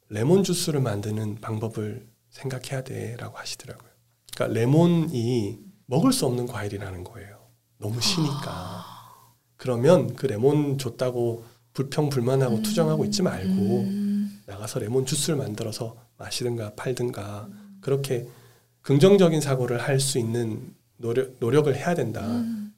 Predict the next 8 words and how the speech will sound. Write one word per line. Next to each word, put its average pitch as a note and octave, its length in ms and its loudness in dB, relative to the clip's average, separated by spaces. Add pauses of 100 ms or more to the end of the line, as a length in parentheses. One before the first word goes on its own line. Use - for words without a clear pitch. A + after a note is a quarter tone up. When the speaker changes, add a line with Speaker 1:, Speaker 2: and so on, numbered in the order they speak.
(160)
Speaker 1:
나중에서야 D#3+ 680 4
알았어요. G#2+ 360 -4
긍정적인 E3 480 4
사고라는 D3+ 440 2
것은 C3 440 -2 (400)
주어지는 F3+ 500 4
게 C#3+ 80 -2
아니더라고요. - 500 -10